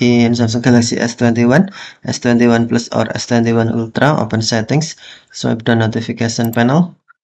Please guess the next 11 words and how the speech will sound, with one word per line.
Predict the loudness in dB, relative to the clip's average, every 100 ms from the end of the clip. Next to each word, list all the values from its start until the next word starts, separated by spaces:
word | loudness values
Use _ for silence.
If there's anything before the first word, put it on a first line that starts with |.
| _
and | -2 0
then | 0
tap | -2 -2
settings | -4 -4 -4 -6 -4
icon, | -4 -4 -2 0 0 -2 -20 -20 _ _ _ _ _ _ _ _ _ _ _ _ _ _ _
select | -2 2 2 2
connections, | 0 0 -2 0 0 0 -2 -14 -20 _ _ _ _ _ _ _ _ _ _ _ _ _ _ _ _ _ _ _ _ _ -6
and | -2
then | 0 0 0
tap | 2 2 0 -2
Wi-Fi. | 0 0 0 0 0 0